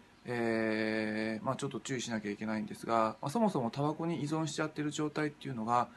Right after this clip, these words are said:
あの、まあ、今のその抑圧的なその現代社会で生きていく中で、いろんなものに抑圧されてるから、結局タ-、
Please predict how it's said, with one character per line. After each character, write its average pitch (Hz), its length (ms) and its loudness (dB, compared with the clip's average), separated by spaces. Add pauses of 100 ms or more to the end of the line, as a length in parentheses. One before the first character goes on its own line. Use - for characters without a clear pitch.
(320)
あ - 140 -2
の、 107 420 2 (720)
ま 165 100 0
あ、 160 40 4
今 180 180 6
の 151 240 4
そ 143 100 0
の 117 100 4
抑 117 220 2
圧 139 120 0
的 139 160 -2
な 160 320 6
そ 139 100 -6
の 120 100 -2
現 113 160 0
代 117 120 0
社 139 120 0
会 120 140 0
で 107 100 2
生 117 80 -2
き - 20 -14
て 104 100 -6
い - 20 -6
く 107 60 -8
中 101 220 -4
で、 107 220 0 (360)
い 147 60 0
ろ 185 80 4
ん 202 100 6
な 208 80 6
も 220 100 6
の 220 60 4
に 170 100 2
抑 123 220 0
圧 135 100 0
さ 143 100 2
れ 139 60 4
て 139 140 0
る 143 80 0
か 127 100 -2
ら、 113 280 4
結 - 260 -8
局 160 240 0
タ-、 123 220 -2